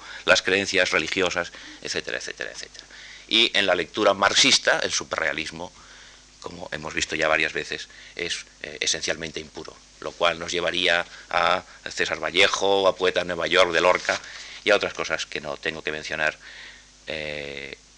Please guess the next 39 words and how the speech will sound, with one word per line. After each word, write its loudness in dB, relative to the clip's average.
y -8
con 2
esto, 4
eh, -6
creo 0
que, 0
eh, -10
lo -2
que 2
es 4
la 4
impureza, -2
es -4
decir, -4
lo -2
que 4
es 2
lo 2
contrario 4
de 2
la 4
pureza, -2
eh, -8
creo 0
que 0
está, 2
eh, -4
lo 4
suficientemente, 2
eh, -4
perfilado 4
para 4
que 2
podamos 0
ahora 0
pasar 0
a -2
lo -4
siguiente, -4